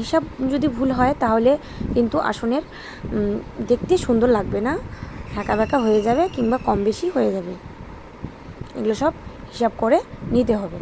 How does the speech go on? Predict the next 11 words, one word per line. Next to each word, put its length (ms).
তো 40
এখানে 280
আমি 180
এগারোটা 360
নেওয়ার 200
পর 180
আমি 180
সাইডে 320
আবার 320
নিয়ে 180
নিচ্ছি 440